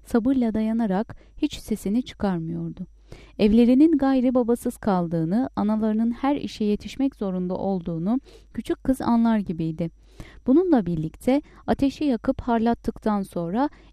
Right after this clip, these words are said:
evin gündüzün bile loş olan iç odasına gidip bir bez parçasıyla gözlerinden akan yaşları siliyor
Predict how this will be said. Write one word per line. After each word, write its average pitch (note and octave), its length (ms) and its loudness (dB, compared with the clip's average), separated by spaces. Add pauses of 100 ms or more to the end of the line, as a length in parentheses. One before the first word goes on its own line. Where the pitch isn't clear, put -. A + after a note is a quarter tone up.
evin C4+ 320 4
gündüzün A#3+ 580 2
bile F#3+ 320 0 (300)
loş B3 300 -2
olan G3 440 0 (220)
iç C#4+ 220 -2
odasına F#3+ 540 -2
gidip F#3+ 400 -2 (240)
bir C#4 280 4
bez C4+ 200 4
parçasıyla G3 840 0 (240)
gözlerinden A3 680 2
akan F#3 340 -2
yaşları G3+ 540 -2
siliyor F3 520 -4